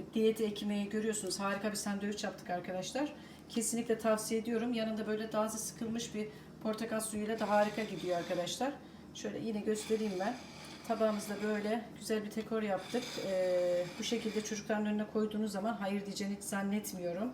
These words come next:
Ispanak ve maydanoz yemeği çocuklarınıza böyle bir, e, sandviç önüne koyduğunuzda hayır diyeceğini gerçekten sanmıyorum. E, sevdiklerinize de böyle tabaklar hazırlayabilirsiniz.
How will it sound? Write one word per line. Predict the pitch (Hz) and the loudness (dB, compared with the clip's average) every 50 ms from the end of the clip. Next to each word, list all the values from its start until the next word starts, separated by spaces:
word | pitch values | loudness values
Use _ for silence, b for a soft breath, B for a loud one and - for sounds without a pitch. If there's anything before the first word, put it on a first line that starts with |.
| B B B B B B B B B - | B B B B B B B B B -6
Ispanak | - - - - 208 202 214 214 - 208 | -6 -4 -2 0 0 0 0 0 0 -2
ve | 196 | -2
maydanoz | 190 196 190 196 190 196 196 202 190 190 | 0 0 2 0 0 0 0 -2 -2 -2
yemeği | 190 190 190 196 190 | -2 -2 -2 -2 -2
çocuklarınıza | - 196 170 - - - 185 180 180 175 175 190 165 | -4 -4 -6 -6 -6 -2 0 0 0 0 0 0 0
böyle | 185 190 190 185 185 175 190 | 0 0 0 0 -2 -2 -2
bir, | 190 180 - - B B B B B B B B - 180 | -2 -4 -6 -8 B B B B B B B B -2 0
e, | 180 175 175 | 0 2 0
sandviç | 170 - - 196 196 196 202 202 202 - 208 | 0 -2 0 0 0 0 0 -2 -2 -2 -2
önüne | 196 196 196 208 202 - | -2 0 0 -2 -2 -2
koyduğunuzda | 196 180 170 165 175 175 175 165 165 - 226 208 202 | -2 -2 0 0 0 0 0 -2 -2 -2 -2 -2 -2
hayır | 208 196 185 175 165 | -2 -2 -2 -2 -2
diyeceğini | 165 156 180 190 202 202 | -2 -2 -2 -2 -2 -2
gerçekten | 214 202 196 - - 160 - - 180 190 | -2 -2 -2 -2 -4 -6 -4 -4 -4 -4
sanmıyorum. | - - 208 208 202 180 165 165 160 175 202 240 - - - B B B B B B B B B - | -2 0 0 0 2 0 0 -2 -2 -2 -2 -2 -4 -6 -10 B B B B B B B B B -6
E, | 185 180 | -4 -2
sevdiklerinize | - - 220 214 208 214 202 - 208 202 202 196 208 202 | 0 2 2 2 2 2 -2 -2 0 0 0 0 0 0
de | 196 175 175 | -2 0 0
böyle | 180 165 175 | 0 0 0
tabaklar | - 185 160 170 170 - - 170 156 | -2 0 -2 -2 -2 -2 -2 -4 -4
hazırlayabilirsiniz. | 143 170 180 175 175 175 175 175 175 160 165 160 170 175 - - 170 190 240 247 - - - | -2 -4 -4 -4 -4 -4 -2 -2 -2 -2 -2 -4 -4 -4 -6 -4 -4 -4 -4 -4 -6 -8 -12